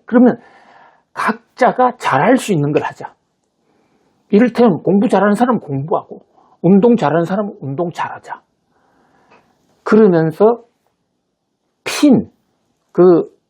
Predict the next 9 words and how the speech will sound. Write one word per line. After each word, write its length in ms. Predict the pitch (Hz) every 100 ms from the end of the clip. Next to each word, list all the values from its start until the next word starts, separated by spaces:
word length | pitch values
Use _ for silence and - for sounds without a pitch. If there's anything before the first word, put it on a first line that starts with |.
| _ _ _ -
조그마한 640 | 240 - 214 190 202 190 - _ _ _ _ _ _ _ _ _ - - -
저 240 | - 139 127
벽에다가 420 | 202 185 151 143 -
꼭 200 | - -
찔러가지고 680 | 240 202 151 139 139 123 - _ _ _
종이 340 | 196 220 170
걸어놓는 520 | 147 170 165 156 165 156
핀 220 | - 277
있죠. 380 | 208 - 110 -